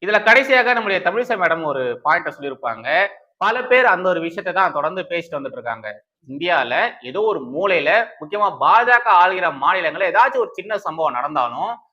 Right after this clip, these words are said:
அது குறித்தெல்லாம் தமிழக முதல்வர் உடனே பேசுவாரு. ஆனா அவருடைய மாநிலத்துல இத மாதிரியான ஒரு கொடூரமான விஷயம் நடந்திருக்கு,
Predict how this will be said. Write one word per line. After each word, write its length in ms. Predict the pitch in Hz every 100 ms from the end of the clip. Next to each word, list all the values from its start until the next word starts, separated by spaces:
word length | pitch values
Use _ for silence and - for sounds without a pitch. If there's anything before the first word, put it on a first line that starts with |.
| - 175
அது 120 | 277
குறித்தெல்லாம் 540 | 262 254 247 233 269 -
தமிழக 380 | 196 254 247
முதல்வர் 360 | 208 185 180 220 170
உடனே 260 | 185 214 214
பேசுவாரு. 520 | - 165 143 127 135 127 - _ -
ஆனா 180 | 135 190 226 151
அவருடைய 440 | 143 208 202 185 160 135
மாநிலத்துல 540 | 135 226 269 247 247 240
இத 80 | 202
மாதிரியான 340 | 214 226 220 202
ஒரு 100 | 170
கொடூரமான 420 | - 208 214 202 180
விஷயம் 280 | 151 160 120
நடந்திருக்கு, 480 | 143 143 120 147